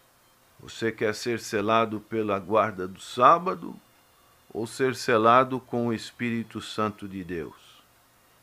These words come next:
Essa é um questionamento que, infelizmente, essas pessoas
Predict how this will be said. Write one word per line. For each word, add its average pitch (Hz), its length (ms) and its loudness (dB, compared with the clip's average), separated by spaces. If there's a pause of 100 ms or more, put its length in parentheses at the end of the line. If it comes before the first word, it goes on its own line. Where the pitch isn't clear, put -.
(560)
Essa 123 680 -2 (640)
é 98 100 -6
um 110 100 -2
questionamento 117 1160 0 (960)
que, 117 760 0 (320)
infelizmente, 110 1120 -4 (1500)
essas - 420 -12
pessoas 120 760 -2